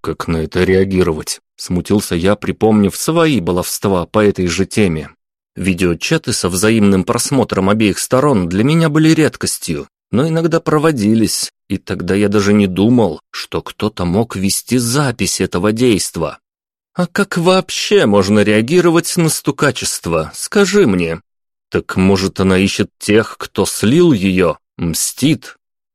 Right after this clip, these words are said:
«Нет-нет, ты не понимаешь серьезности ситуации». «Слушаю». «Гребаный век информационных технологий!» — выругался Тони.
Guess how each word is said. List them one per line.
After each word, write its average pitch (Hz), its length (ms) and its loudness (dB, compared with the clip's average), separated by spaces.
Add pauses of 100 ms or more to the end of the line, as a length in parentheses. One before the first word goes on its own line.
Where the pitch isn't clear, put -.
(140)
«Нет-нет, 151 960 0
ты - 120 0
не 147 120 2
понимаешь 127 580 2
серьезности 131 920 0
ситуации». 104 880 0 (460)
«Слушаю». 95 840 0 (480)
«Гребаный 110 880 2
век 101 300 0
информационных 101 960 0
технологий!» — 104 800 0 (120)
выругался 120 600 0
Тони. 82 400 -2